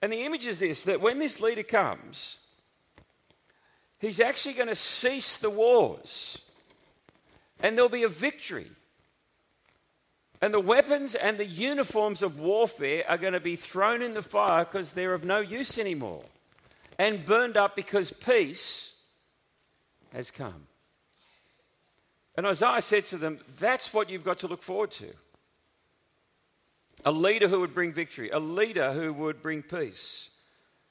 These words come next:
a leader who would bring blessing and security, a leader that would bring joy. Great leaders lead their people to times of blessing and security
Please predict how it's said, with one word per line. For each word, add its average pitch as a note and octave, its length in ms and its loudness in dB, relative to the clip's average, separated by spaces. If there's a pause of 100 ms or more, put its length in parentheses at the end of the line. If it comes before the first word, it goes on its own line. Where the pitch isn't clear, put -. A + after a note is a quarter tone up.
(400)
a E3 100 4
leader A3+ 400 2
who G#3 120 6
would F#3+ 160 0
bring F3+ 200 -2
blessing F3+ 560 0 (680)
and D3+ 140 -2
security, G#3 640 -4 (3000)
a C3 80 -8
leader C#3+ 360 -6
that A2+ 280 -10
would A2+ 280 -16 (360)
bring A2+ 240 -14
joy. G2 480 -14 (3750)
Great D3 380 -4
leaders C3+ 480 -8
lead C#3+ 200 -8
their C3 120 -8
people A2+ 320 -14
to G#2 120 -20
times A2 360 -14
of G2+ 100 -20
blessing A2 320 -12
and F#2+ 100 -16
security F#2+ 540 -16